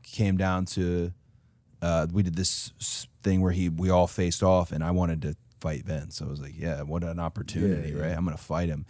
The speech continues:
Speaker 1: And Vince always was so reality-based, reality-based, and just a,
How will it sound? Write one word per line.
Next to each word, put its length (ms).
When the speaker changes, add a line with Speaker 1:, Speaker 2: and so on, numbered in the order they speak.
Speaker 1:
And 120
Vince 220
always 320
was 80
so 160
reality-based, 1000
reality-based, 800
and 160
just 240
a, 60